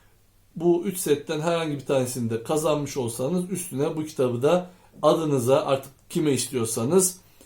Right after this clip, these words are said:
ona imzalı olarak göndereceğiz. Hamza Nuh Özer'in bize bir güzelliği oldu, kanalımıza bir güzelliği oldu. Ee, bunu da ekstra olarak söyleyeyim. Yani bu üç sete eklenecek bir kitap.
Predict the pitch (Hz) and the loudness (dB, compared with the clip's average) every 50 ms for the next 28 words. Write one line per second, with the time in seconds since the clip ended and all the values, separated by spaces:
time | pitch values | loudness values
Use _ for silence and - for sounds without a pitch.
0 | - _ _ _ - 156 147 143 143 151 170 175 170 - - _ _ _ - 151 | -20 _ _ _ 2 4 4 6 6 6 4 4 2 -2 -10 _ _ _ -4 -2
1 | 156 170 160 143 160 156 147 143 131 123 123 123 127 143 160 180 180 - - _ | -2 -2 0 0 2 4 4 6 4 4 2 4 4 4 4 2 0 -4 -12 _
2 | _ _ _ _ - 180 165 165 156 139 131 127 120 113 123 151 160 175 180 - | _ _ _ _ 4 4 4 6 6 4 4 4 4 2 0 0 0 0 -2 -4
3 | - - _ _ _ _ _ - - 156 151 147 147 143 151 151 139 139 - 156 | -6 -10 _ _ _ _ _ -8 -6 -6 0 2 2 2 2 0 -2 -4 -4 -4
4 | 151 131 131 135 131 135 151 170 170 - - _ _ _ _ - 190 170 160 151 | -2 0 2 2 2 2 2 0 -4 -10 -18 _ _ _ _ -8 -6 -2 -2 -2
5 | 151 156 147 143 139 135 151 143 143 139 139 135 127 120 113 123 123 - - 147 | -2 -2 -4 -6 -4 0 2 2 2 4 4 2 2 2 0 -4 -6 -2 -2 0
6 | 139 139 127 123 120 120 113 120 123 113 120 117 117 117 113 113 120 117 117 113 | 0 2 0 0 0 -2 -2 -2 -2 -2 -2 -4 -4 -4 -4 -2 -2 -2 -2 -2
7 | 113 110 110 110 107 107 123 160 180 180 180 - - - - - - _ - _ | -2 -2 -2 -2 -2 -2 -2 -2 -2 -2 -2 -6 -14 -20 -20 -20 -20 _ -20 _
8 | _ _ - 135 131 127 127 127 127 127 127 139 170 185 165 151 147 170 180 185 | _ _ 2 4 4 6 4 4 2 0 0 0 0 0 0 4 6 6 6 6
9 | 175 - - - _ - 175 185 180 - - - 147 135 127 120 120 117 113 113 | 4 -2 -10 -16 _ 4 4 6 6 4 2 2 2 2 2 2 2 2 0 0
10 | - - 127 113 120 170 190 175 147 135 135 139 143 151 160 - - 220 180 - | -2 -4 -4 -2 -2 -2 0 0 0 0 0 -2 -4 -6 -6 -4 -4 -4 -4 -4
11 | - - 160 151 151 - 180 185 196 196 - - - _ - 170 156 - - 160 | -2 -2 -2 0 2 4 4 4 4 2 -2 -8 -16 _ -6 -6 -6 -4 0 2
12 | 147 143 139 135 - 185 180 185 180 - - - 180 175 175 - - - 151 123 | 2 2 2 2 2 2 2 2 -2 -6 -2 0 2 2 2 -2 -4 -2 0 0
13 | - - | 0 -2